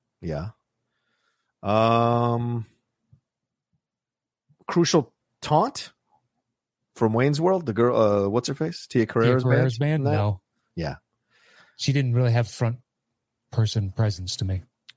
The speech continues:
Speaker 1: Would you go see Wild Stallions? Would you go see, um, Alex Winter? And
Speaker 2: They suck, though. That's the thing.
Speaker 1: <laughs>
Speaker 2: They do. So, I mean, kind of.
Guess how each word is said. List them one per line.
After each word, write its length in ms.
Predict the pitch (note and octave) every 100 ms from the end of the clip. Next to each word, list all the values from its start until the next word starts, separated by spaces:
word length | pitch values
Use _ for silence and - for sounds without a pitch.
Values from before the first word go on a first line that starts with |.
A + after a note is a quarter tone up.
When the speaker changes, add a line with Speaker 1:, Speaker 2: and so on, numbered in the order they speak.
| -
Speaker 1:
Would 120 | A2
you 60 | A#2
go 100 | C3+
see 160 | C#3+
Wild 300 | A#2 A2+ A#2
Stallions? 760 | - F2 G#2+ F3+ C4 C#4 - -
Would 120 | F2
you 60 | -
go 100 | G#2+
see, 200 | - A2+ - G#2
um, 460 | G2+ G2+ G#2 G2+ -
Alex 340 | G#2+ A2+ -
Winter? 360 | A2+ A#2+ C#3+ C3
And 120 | A2+
Speaker 2:
They 80 | B3+
suck, 420 | - - C#4 -
though. 360 | - D#3 A2 G2
That's 140 | D3 B3
the 180 | C#4 - -
thing. 340 | C4 D#3 A2+ G#2
Speaker 1:
<laughs> 40 | - - F4+ - _ _ _ _ _ _ _ _ _ _ _ _ _ _ _ -
Speaker 2:
They 100 | C#4
do. 600 | - D4 B3 C#3+ A2+ G2+ - _ _ _ _ _ _ _ _ _ _ _ _ _ _ _ - - _ _ _ _ _ _ -
So, 680 | - A#3+ G#3+ G3+ G3+ F3 D3 _ - - _ _ _ _ - - - _ _ D#5+ G4 -
I 60 |
mean, 200 | C4 B3+
kind 440 | G3 C4 D#4 D4+ A#3+
of. 300 | A3+ C4+